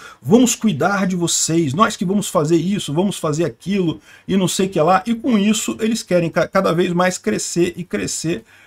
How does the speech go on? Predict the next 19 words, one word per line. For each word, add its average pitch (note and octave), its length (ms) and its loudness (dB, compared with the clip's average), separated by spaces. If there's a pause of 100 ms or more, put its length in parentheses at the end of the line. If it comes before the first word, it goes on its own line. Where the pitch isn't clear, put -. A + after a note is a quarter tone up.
(140)
o G3 140 -6
Estado, G#2+ 560 0
né? - 180 -4
Enfim, B3+ 540 -2
é, G3 80 -2
é, F3 760 6
é, B2 320 2 (260)
é E3 60 2
uma G3 100 2
tendência E3+ 400 2
natural, D#3 380 2
em D#3+ 60 0
todo G#3+ 260 2
lugar D3 340 2
é B2+ 40 0
assim, A#2+ 280 -4
todo G#3 220 -4
Estado D#3+ 480 -2
tende E3+ 480 0